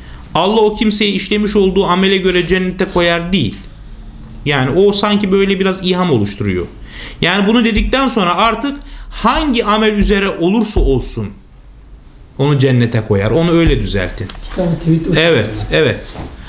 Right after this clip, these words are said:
Speaker 1: Yani sanki burada bir problem var. Artık kasıt yok muhtemelen de. Evet.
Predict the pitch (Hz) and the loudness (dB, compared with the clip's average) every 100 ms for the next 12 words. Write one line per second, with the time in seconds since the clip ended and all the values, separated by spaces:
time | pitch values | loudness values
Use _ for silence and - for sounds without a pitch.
0 | - - - - - - - - - - | -14 -12 -12 -12 -12 -12 -8 -6 -2 2
1 | 160 156 170 - 262 285 - 214 202 226 | 2 2 2 2 2 2 0 0 0 0
2 | 208 220 214 214 226 185 165 190 196 - | 0 2 2 2 2 2 2 0 -2 -6
3 | - 208 220 - 214 123 104 123 151 311 | -2 -2 -2 -2 -2 -2 -2 -2 0 0
4 | 240 151 - - - - 175 113 | 0 0 -4 -4 -2 0 0 0